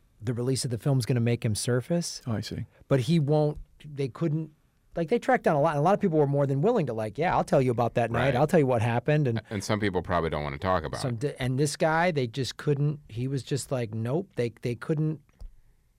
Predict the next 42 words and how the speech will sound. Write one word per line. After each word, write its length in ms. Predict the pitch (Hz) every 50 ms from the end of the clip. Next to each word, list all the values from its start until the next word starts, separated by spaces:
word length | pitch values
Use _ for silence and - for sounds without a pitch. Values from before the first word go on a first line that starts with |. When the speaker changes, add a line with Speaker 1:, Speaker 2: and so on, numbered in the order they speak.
| _ -
Speaker 1:
you 120 | 143 135
know, 220 | 131 127 127 131 127 - _
they 100 | - 131
couldn't 300 | 117 - - 151 143 143
find 360 | - - 151 139 139 143 139
her. 60 | 135 139
Speaker 2:
Well, 100 | 147 147
you 120 | 151 156
get 240 | 131 156 180 185 -
the 80 | 156
feeling 360 | 127 - - 143 143 143 139 123
that 100 | 120 -
Larry 340 | 101 117 117 131 139 127
doesn't 440 | 113 110 - 113 113 107 113 120 113 -
ever 240 | 120 123 113 127 120
want 240 | 110 110 113 110 -
to 60 | - 104
speak 320 | - - - 120 107 -
of 120 | 104 82
it 80 | 85 76
again, 460 | 76 - 113 107 104 92 76 - 64 - - - - - - - - -
but 120 | 135 104
then 180 | - 117 110 117
he 140 | 117 120
gets 260 | 107 113 101 - - -
summoned. 600 | - 139 143 131 98 69 62 - - - - - - _ _
They, 160 | - 120 113
he, 240 | - - 120 120 113 113
they, 180 | - 113 110 110 - - -
he 200 | - - 131 120
has 280 | 101 117 107 113 -
to 80 | - 110
testify, 600 | - - 131 143 - - - - - 78 65 - - - - - -
and 120 | - 139
then 80 | 139 123
he 80 | 127 120
testifies, 540 | - 165 180 - 120 - 101 98 101 107 -
and 140 | 147 131
of 100 | 123 - -
course, 460 | - 180 131 107 113 117 - - - - _ _ _ _ _ _ _
they 180 | - 117 123 113
walk. 460 | 107 98 120 139 110 113 127 - -